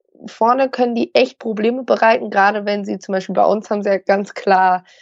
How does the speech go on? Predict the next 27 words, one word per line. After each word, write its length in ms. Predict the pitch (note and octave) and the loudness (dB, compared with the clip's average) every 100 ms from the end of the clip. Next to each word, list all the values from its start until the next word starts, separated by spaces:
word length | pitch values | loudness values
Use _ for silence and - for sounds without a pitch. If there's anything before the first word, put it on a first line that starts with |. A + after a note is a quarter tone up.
| _ _ | _ _
Klaus 440 | - F#3+ F#3 G3 F#3+ | 0 4 4 4 0
als 180 | F3+ | -4
Problem 640 | - - F3+ F#3+ F#3 F#3+ G3 | -4 -6 -4 -2 0 0 2
ausgemacht 580 | F#3 F#3+ - G3+ G3+ - | 0 0 -2 -4 -2 -4
und 140 | F#3+ | -2
da 80 | F#3 | -2
ging 300 | F#3 F#3+ F3+ | 0 -2 0
die 120 | F3+ | 2
ersten, 380 | F#3 F#3+ - F#3 | 2 0 -6 -2
da 100 | F3+ | 0
dachte 240 | F#3+ F#3 | 0 -2
ich 80 | G3+ | 0
nach 120 | A3+ | 0
den 160 | A3+ A3 | 2 0
ersten 280 | G#3+ - G3+ | 0 -2 -6
fünfzehn 360 | A3 G3 G#3+ | -4 -4 -2
Minuten, 400 | G3+ G3+ G3 F#3+ | 0 0 -2 -2
wir 100 | G3+ | -2
kassieren 400 | G3+ F#3+ - G3+ | 0 0 2 0
nach 140 | G3 G3 | 2 0
dem 180 | G3 | -2
eins 300 | - E3+ F3+ | 0 0 0
null 180 | F#3 E3+ | 2 2
noch 240 | F#3+ A3 - | 4 0 -2
drei 340 | G#3 - E3 | -2 0 0
Dinger, 380 | E3 E3+ D#3+ D#3+ | 0 -4 -4 -6
ne? 320 | E3+ G3+ D4 | -4 -4 -6